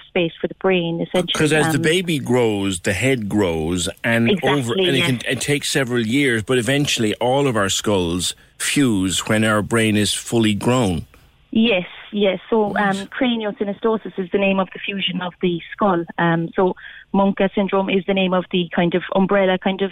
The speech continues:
Speaker 1: disorder. Um, craniosynostosis, um, is, um, uh, uh, I wouldn't say it's, it's, it's a, it's also another rare condition. Um,
Speaker 2: Right.
Speaker 1: so that's kind of
Speaker 2: Goodness.
Speaker 1: the resulting condition that Sarah had then. Um,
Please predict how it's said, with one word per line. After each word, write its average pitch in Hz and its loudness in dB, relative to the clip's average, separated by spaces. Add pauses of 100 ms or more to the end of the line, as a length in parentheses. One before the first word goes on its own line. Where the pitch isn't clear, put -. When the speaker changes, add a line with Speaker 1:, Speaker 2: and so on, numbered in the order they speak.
Speaker 1:
disorder. 214 0 (100)
Um, 180 -2 (440)
craniosynostosis, 190 0 (180)
um, 175 0 (400)
is, 185 2 (160)
um, 165 -2 (720)
uh, 180 2 (160)
uh, 175 0 (340)
I - 2
wouldn't 180 0
say - -2
it's, 185 -2
it's, - -2 (260)
it's 202 -2
a, 190 2
it's 190 0
also 190 0
another 185 0
rare 190 0
condition. 208 -4 (100)
Um, 180 -2
Speaker 2:
Right. 151 -2
Speaker 1:
so 175 0 (140)
that's 180 -2
kind 185 0
of 175 -4
Speaker 2:
Goodness. - -10
Speaker 1:
the 185 -2
resulting 185 -2
condition 185 -4
that 175 -6
Sarah 180 2
had 170 0
then. 170 -2 (100)
Um, 160 -2